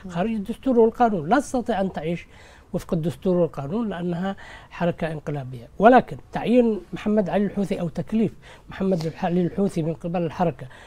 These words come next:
Speaker 2: بالإشراف على المنظومة العدلية، ما أسموه المنظومة العدلية، هو اتجاه لحوثنة القضاء بعد أن استكملوا حوثنة السلطة التشريعية والسلطة التنفيذية،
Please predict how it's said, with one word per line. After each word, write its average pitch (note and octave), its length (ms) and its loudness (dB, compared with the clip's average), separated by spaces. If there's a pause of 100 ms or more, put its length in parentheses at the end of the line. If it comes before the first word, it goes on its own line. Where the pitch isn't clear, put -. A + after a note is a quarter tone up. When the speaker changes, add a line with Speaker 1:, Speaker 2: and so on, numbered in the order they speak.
(300)
Speaker 2:
بالإشراف E3+ 1200 0
على D#3+ 120 0
المنظومة F3+ 420 0
العدلية، D#3+ 580 4
ما D#3 200 -4
أسموه F3+ 400 2 (100)
المنظومة D#3+ 500 -2
العدلية، D#3+ 600 -2 (560)
هو A#3+ 380 10 (320)
اتجاه G#3+ 460 6
لحوثنة G#3 640 4
القضاء E3+ 500 -4
بعد D3+ 200 -8
أن F3 60 -2
استكملوا F3 520 -2
حوثنة E3 440 -4 (600)
السلطة E3+ 300 -4
التشريعية D#3 540 -4
والسلطة D3+ 400 -6
التنفيذية، C#3 640 -8